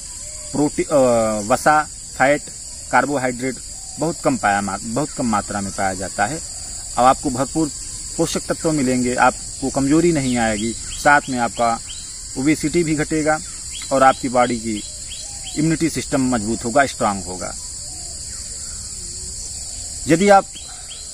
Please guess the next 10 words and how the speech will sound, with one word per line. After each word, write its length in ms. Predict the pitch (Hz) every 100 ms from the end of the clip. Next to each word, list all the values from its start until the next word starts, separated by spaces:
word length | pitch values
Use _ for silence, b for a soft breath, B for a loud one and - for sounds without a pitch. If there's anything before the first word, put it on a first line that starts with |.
| - -
जूस 260 | 110 202 -
नहीं 160 | 175 170
लेना 260 | 165 156
चाहते 360 | 151 143 143 151
हैं 140 | 156
तो 100 | 156
इसको 220 | 151 -
जगह 300 | 135 139 269 269 - - - - - - - -
सलाद 280 | 147 160 120
लीजिए। 380 | 101 92 98